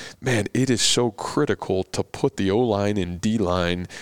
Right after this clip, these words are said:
around these guys to be successful. And that's, you know, it's, I know David, and you, you feel tough for David 'cause David's really, how great of a running back is he in the National Football? Man, I've looked at David, and I feel like he's carried that team in a lot of ways.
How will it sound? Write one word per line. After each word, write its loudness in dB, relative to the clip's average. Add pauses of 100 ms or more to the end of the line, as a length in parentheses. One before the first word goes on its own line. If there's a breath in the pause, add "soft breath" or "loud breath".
(260 loud breath)
around 4
these 2
guys 0
to -2
be -2
successful. 0
And 2
that's, 2
you 2
know, 4
it's, 0
I 2
know 0
David, 2
and 0
you, -2
you -2
feel 2
tough 0
for 0
David 2
'cause -2
David's 0
really, 0 (360 loud breath)
how 4
great 4
of 2
a 4 (440)
running 2
back 0
is 2
he 2
in -2
the -4
National -2
Football? -2
Man, 2
I've 2
looked 0
at -2
David, 0
and -2
I -2
feel 0
like 2
he's 2
carried -2
that -4
team -4
in -2
a -6
lot -2
of 0
ways. 0